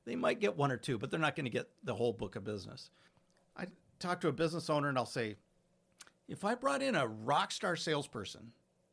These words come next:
from a different industry, let's say your, your sales are gonna make about a hundred and fifty thousand dollars in sales." That's their,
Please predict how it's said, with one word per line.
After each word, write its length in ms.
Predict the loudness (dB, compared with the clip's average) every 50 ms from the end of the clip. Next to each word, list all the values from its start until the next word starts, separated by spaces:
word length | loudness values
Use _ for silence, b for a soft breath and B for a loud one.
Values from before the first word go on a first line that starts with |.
| _ _ _ _ _ _ _ _ _ _
from 140 | -4 -2 -2
a 40 | -2
different 320 | 0 -2 -2 0 0 0
industry, 340 | 2 2 0 -2 -4 -6 -8 -4
let's 240 | -2 -2 -2 0 -2
say 160 | -4 -4 -4
your, 500 | -4 -6 -6 -4 -2 -2 -2 -2 -2 -4 -6
your 340 | -8 -6 -6 -6 -6 -6 -8 b b b b
sales 440 | -8 -4 0 2 2 2 2 0
are 60 | -2 0
gonna 180 | 0 0 0
make 220 | 0 -2 -2 -2 -2
about 220 | 0 0 0 0
a 40 | 0
hundred 260 | -2 -2 -2 -2 -2
and 80 | -2 -4
fifty 260 | -6 -6 -6 -8 -6
thousand 340 | -4 -2 -2 -2 -2 -4 -4
dollars 420 | -4 -4 -4 -6 -8 -10 -12 -12 -10
in 100 | -10 -10
sales." 440 | -8 -8 -8 -8 -8 -10 -12 -14 -14 -10
That's 220 | -8 -8 -8 -6
their, 180 | -8 -8 -8